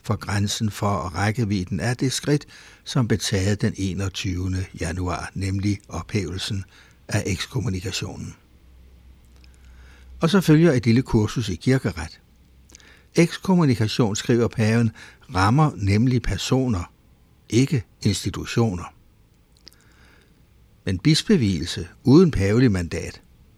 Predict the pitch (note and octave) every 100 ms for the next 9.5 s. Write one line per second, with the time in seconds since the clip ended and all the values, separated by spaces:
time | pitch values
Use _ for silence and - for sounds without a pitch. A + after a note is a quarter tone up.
0 | _ _ F#2 D3 B2+ F#2 G#2 D3 B2 _
1 | - _ G#2+ - A2 A#2+ A2+ E2+ - F2
2 | E2+ - G2 A#2 C3 D2+ G2+ G2 - G#2
3 | A2+ G#2 G2 A#2+ G#2 F#2+ G2+ F2 - -
4 | - C#3 C3+ G2+ - _ - - - -
5 | B2 - G3+ D#3+ D3 C3+ B2 C3+ A2+ A2
6 | B2 A2 G2 G2 A2+ A2 E2 E2 A2+ D3
7 | C3+ - - _ - - A#2 C3+ C#3 A#2
8 | F#2+ F#2+ - F#2+ F2 F#2+ G#2+ A2 G#2 G2+
9 | - - D3 - G2+